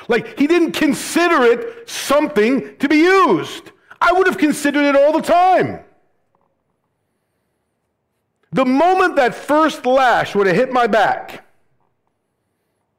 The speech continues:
and the skin shredded off it, I would have wanted to annihilate all those Roman soldiers. And imagine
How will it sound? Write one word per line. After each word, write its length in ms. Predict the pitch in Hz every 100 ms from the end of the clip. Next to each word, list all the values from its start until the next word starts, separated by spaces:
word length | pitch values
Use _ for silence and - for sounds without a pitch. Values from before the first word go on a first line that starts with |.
| _ _ _ -
and 200 | 151 156
the 80 | 160
skin 680 | - - - 294 285 277
shredded 500 | 262 - - 240 233
off 300 | 208 202 -
it, 220 | 113 101 - _ _ _ _ _ _ _ _ _ _ _ _ _
I 140 | - 247
would 160 | 330
have 120 | 311 247
wanted 360 | 269 247 226
to 180 | 233 226
annihilate 960 | 226 233 233 226 185 151 - - - - _ _ _ _ -
all 160 | 185 185
those 180 | 180
Roman 280 | 151 170 143
soldiers. 560 | 139 123 95 - _ - _ _ _ _ _ _ _ _ _ -
And 80 | 185
imagine 920 | 247 320 370 381 208 113 85 123 151